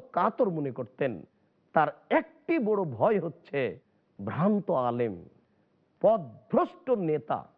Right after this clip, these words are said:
স্বৈরাচারী নেতা। যখন আলেম আর নেতারা এইরূপ হবে, তখন ধরে নিতে হবে এখন পৃথিবী ভেঙে যাবে, পৃথিবী ধ্বংসের লক্ষণ।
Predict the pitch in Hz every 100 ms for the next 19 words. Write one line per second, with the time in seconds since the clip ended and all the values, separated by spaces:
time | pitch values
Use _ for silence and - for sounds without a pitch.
0 | _ _ _ - - 269 359 330 247 240
1 | 202 180 131 131 - 139 - _ _ _
2 | _ _ - 247 294 - 269 240 - 208
3 | 240 370 339 311 220 170 240 247 202 170
4 | - - 226 381 339 202 - 160 131 -
5 | _ _ _ - 151 156 131 90 139 233
6 | 233 190 208 175 156 127 - _ _ _
7 | - 135 - 139 135 151 160 160 147 117
8 | 101 131 131 92 - - _ _ _ _
9 | 185 175 165 139 120 139 - 117 123 -
10 | -